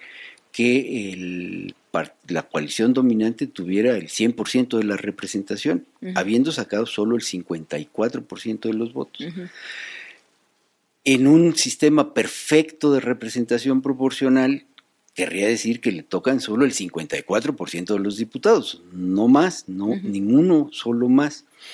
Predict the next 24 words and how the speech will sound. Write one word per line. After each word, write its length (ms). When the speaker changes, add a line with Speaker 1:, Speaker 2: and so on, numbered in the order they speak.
Speaker 1:
Pero 300
como 260
en 80
nuestro 340
caso 520
es 220
mixto 420
el 80
sistema, 640
Speaker 2:
Ujú. 300
Speaker 1:
entonces 480
puede 380
estar 380
sobre 420
representado. 960
Speaker 2:
Ujú. 260
Speaker 1:
Y 380
la 300
Constitución 680
es 120
muy 160
clara. 460
Dice 600
que 340